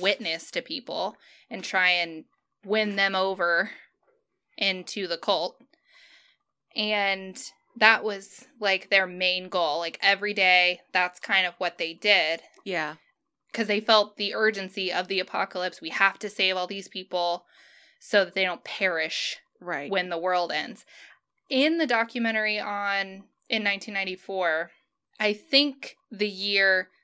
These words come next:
Speaker 1: the apocalypse was supposed to happen was ninety-three. I
Speaker 2: I think
Speaker 1: think
Speaker 2: that's right.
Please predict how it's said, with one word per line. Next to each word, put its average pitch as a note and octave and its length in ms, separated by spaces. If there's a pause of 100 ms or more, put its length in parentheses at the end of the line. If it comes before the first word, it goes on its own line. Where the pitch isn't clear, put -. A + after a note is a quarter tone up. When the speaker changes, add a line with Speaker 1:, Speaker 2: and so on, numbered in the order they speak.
Speaker 1:
the A3 100
apocalypse F#3+ 560
was F#3 100
supposed F3+ 200
to F3+ 60
happen F3+ 180
was F3 120
ninety-three. F3 800 (800)
I F3 60
Speaker 2:
I - 20
think B3 160
Speaker 1:
think A3+ 280
Speaker 2:
that's A3 300
right. D#3 280